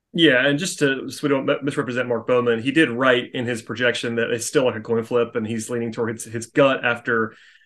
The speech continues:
Grissom didn't play shortstop the last four days. And that is a little bit weird for a guy that they're banking on that seems to be healthy. They've been asked if he's healthy, and he's, he, they've said yes for him not to play shortstop four days in a row. He did D H today,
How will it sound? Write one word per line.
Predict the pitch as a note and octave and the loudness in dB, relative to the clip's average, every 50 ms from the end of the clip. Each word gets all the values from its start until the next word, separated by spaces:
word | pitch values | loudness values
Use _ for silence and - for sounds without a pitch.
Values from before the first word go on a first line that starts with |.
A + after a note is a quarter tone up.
| _ _ - | _ _ 2
Grissom | D#3 D#3 D3 - B2+ B2+ A#2+ | 2 2 2 2 -4 -4 -2
didn't | B2 B2 A#2+ A#2 | -2 -4 -4 -4
play | A2 - B2 A#2+ | -4 0 0 0
shortstop | A#2 C#3+ D3 D3 G2+ | 0 0 -2 -2 -2
the | G2 A2+ | -2 -2
last | A#2 A2+ A2+ | -2 -2 -2
four | - B2+ A#2 | -2 -2 2
days. | B2 D#3 C#3+ A2+ | 4 4 2 2
And | A2 A#2 | 2 2
that | C3 D3+ | 2 4
is | E3+ D#3+ | 4 4
a | D#3 | 4
little | E3 E3+ E3+ | 2 4 4
bit | D3 C3 | 2 4
weird | C#3 C#3 A2 G#2+ - - | 4 2 2 0 -4 -2
for | - A#2+ A#2+ A#2 | 0 0 0 0
a | A#2+ A#2 | -2 -4
guy | A2+ B2+ B2 C3+ C#3 C#3 C3+ C3 | -2 0 2 2 2 2 2 0
that | B2 B2+ A#2+ - | 0 0 -2 0
they're | - B2+ B2+ B2+ B2+ | 0 0 0 0 0
banking | A#2 A2 B2 - - - C3+ | 0 0 -2 -2 -2 -2 -4
on | B2 A2+ A#2+ A#2+ | -2 -2 -2 -2
that | A#2+ A2 | -2 -6
seems | - - C3 C#3 C#3+ - | -6 -6 -6 -6 -6 -6
to | B2 | -4
be | A#2+ C3+ | -4 0
healthy. | A2+ B2+ D3+ D#3+ C3 B2+ | 2 2 2 2 0 0
They've | A2+ A#2+ A#2+ | 0 0 0
been | A2+ B2 | 0 0
asked | A2+ A#2 C#3 D3 D3 D3 | 0 2 2 2 2 0
if | - - | -6 -10
he's | - B2 A#2+ A2 - - - _ _ _ _ _ _ - - - | -10 -8 -8 -8 -10 -12 -14 _ _ _ _ _ _ -20 -8 0
healthy, | C3+ D#3+ F3 - B2+ A#2+ | 0 0 0 0 -4 -4
and | A#2 A#2 | -4 -4
he's, | A#2 A#2+ A#2 - | -6 -6 -8 -10
he, | - A#2 | -12 -12
they've | C3 - B2 B2 | -10 -8 -8 -8
said | A2+ - A#2+ G#2+ | -4 -4 -4 0
yes | A#2+ C3+ C3 A#2+ - | 2 2 2 2 0
for | - B2 | -2 -6
him | B2+ | -2
not | C3 C#3 C3+ | -2 -2 -2
to | C3 | 0
play | B2+ A#2 | -2 -4
shortstop | A2 C3+ C#3 C3+ - B2 B2 | -2 -4 -6 -4 -4 -6 -4
four | - B2 | -4 -4
days | B2 B2 A2+ | -4 -2 -2
in | G#2+ | -2
a | A2+ | -2
row. | A#2 B2+ B2+ | 0 2 2
He | A#2 B2+ | 0 0
did | D3+ D3 A#2 | -2 -4 -4
D | B2 B2 B2+ | -4 -2 -2
H | C3+ C3+ - | -4 -4 -4
today, | - B2 A2+ A2 G#2+ G#2+ G#2+ | -6 -4 -2 -2 -2 -4 -6